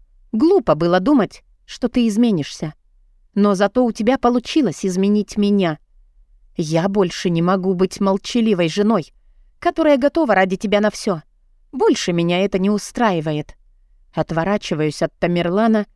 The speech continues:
не в силах больше смотреть на него и не касаться.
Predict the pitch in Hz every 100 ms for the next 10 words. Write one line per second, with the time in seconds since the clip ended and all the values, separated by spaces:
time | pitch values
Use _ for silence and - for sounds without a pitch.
0 | _ _ _ - 240 285 - 311 202 160
1 | 160 170 - 175 190 170 226 226 208 196
2 | 180 190 185 _ _ - 247 220 208 -
3 | 165 151 - 156